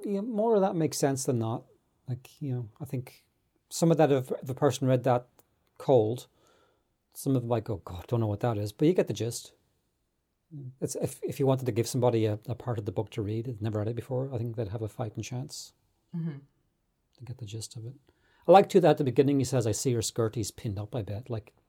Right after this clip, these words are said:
Speaker 1: Jesus, he was oversexed. I think about twenty-three, twenty-two. Yeah, he's twenty-two, yeah.
Speaker 2: Morose delectation.
Speaker 1: Dirty fecker.
Speaker 2: All right, shall we get into it?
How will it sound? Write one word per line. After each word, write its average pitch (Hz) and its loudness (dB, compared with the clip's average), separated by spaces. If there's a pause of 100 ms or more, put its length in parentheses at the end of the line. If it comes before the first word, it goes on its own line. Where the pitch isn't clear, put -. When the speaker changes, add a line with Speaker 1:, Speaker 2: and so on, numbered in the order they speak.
(300)
Speaker 1:
Jesus, 135 -12
he 110 -2
was 98 -6
oversexed. 107 -10 (520)
I 170 -14
think 131 2
about 123 6
twenty-three, 131 4
twenty-two. 160 6
Yeah, 117 -4
he's 107 -6
twenty-two, 113 -4
yeah. 101 -6 (220)
Speaker 2:
Morose 143 -4
delectation. 131 -10 (200)
Speaker 1:
Dirty 98 -12
fecker. 98 -16 (2000)
Speaker 2:
All 147 -14
right, 208 -6
shall 156 -12
we 139 -10
get 135 -4
into 165 -6
it? 294 -8